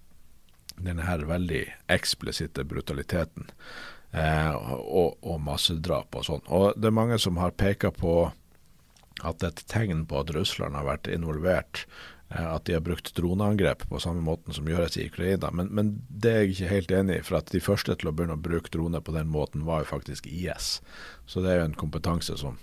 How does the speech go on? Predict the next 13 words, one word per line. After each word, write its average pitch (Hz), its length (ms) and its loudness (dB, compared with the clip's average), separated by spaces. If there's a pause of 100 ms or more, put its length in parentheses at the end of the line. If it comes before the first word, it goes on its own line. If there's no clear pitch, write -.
som - 300 -8 (340)
oppstod - 480 -4
i, 67 80 -4 (160)
i - 0 -
Midtøsten - 640 -4
først. - 400 -6 (560)
Eh, 90 420 4 (300)
men, 107 460 4 (680)
men 110 280 4 (120)
bruk 120 400 6
av 92 160 6
brutalitet - 880 4 (640)
er 104 160 12